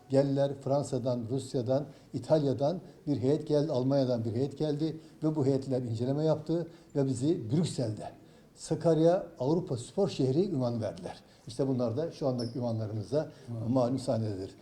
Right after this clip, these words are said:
Dolayısıyla Sakarya artık kabuğuna sığmaz oldu. Taş-, taşar oldu ve dünya markası olan bir şehir haline gelmiştir. Bunun için katkı sağlayan herkese bütün siyasi partilerimizi, özellikle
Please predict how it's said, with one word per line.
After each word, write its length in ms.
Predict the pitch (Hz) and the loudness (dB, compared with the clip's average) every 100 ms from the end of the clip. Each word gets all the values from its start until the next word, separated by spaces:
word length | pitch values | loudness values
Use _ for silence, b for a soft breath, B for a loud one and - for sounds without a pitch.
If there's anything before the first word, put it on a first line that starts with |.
| B - | B 2
Dolayısıyla 640 | 180 196 135 139 151 185 - B | 6 8 8 4 2 2 -2 B
Sakarya 500 | - - 170 202 202 | 0 2 4 6 8
artık 360 | 151 123 175 - | 8 6 -2 -2
kabuğuna 480 | 151 143 151 180 202 | 0 2 2 2 0
sığmaz 440 | - - 135 165 135 | -4 2 8 8 8
oldu. 220 | 110 87 - - b b - | 2 -2 -12 -20 b b -10
Taş-, 200 | 151 - | -8 -8
taşar 360 | - 120 170 | -6 0 4
oldu 360 | 180 147 110 95 - B - | 6 6 2 -6 -10 B -4
ve 140 | 110 | -2
dünya 260 | 120 131 208 | 2 4 6
markası 440 | 165 127 151 - | 6 2 0 0
olan 180 | 151 151 | 0 0
bir 40 | 113 | -2
şehir 200 | 156 156 | 0 2
haline 180 | 131 | 2
gelmiştir. 580 | 113 110 104 - 170 160 B B B | 0 -4 -6 -6 -6 -6 B B B
Bunun 120 | 165 | 0
için 180 | 165 147 | 0 -4
katkı 340 | 147 147 - | -2 -4 -4
sağlayan 500 | 143 143 123 113 143 147 B B | -4 0 0 0 -2 -4 B B
herkese 640 | - 202 214 143 113 - 104 - b - | -10 -4 -2 -2 -4 -4 -10 -12 b -12
bütün 180 | 131 180 | -4 -2
siyasi 760 | 160 - 143 127 - 160 - - | -2 4 4 4 2 0 -2 -4
partilerimizi, 600 | 127 - 127 113 107 143 | -6 -4 -6 -4 -4 -4
özellikle 600 | 107 113 160 156 139 | -2 0 0 0 -2